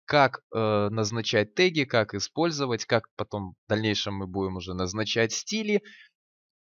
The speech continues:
Всё это, естественно, будет сопровождаться практическими примерами, всё будет поясняться на, а, конкретных примерах. А, в конце уроков будут, м, скажем так, домашние задания, да,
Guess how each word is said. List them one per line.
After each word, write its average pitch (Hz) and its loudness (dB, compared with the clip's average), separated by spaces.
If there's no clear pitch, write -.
Всё 190 4
это, 143 4
естественно, 120 0
будет 120 -2
сопровождаться 107 2
практическими 101 -2
примерами, 117 2
всё 156 -4
будет 127 -4
поясняться 110 0
на, 104 2
а, 90 0
конкретных 120 2
примерах. 107 0
А, 107 4
в - -14
конце 147 4
уроков 156 2
будут, 135 0
м, 95 -20
скажем 113 0
так, - 2
домашние 113 2
задания, 117 4
да, 120 2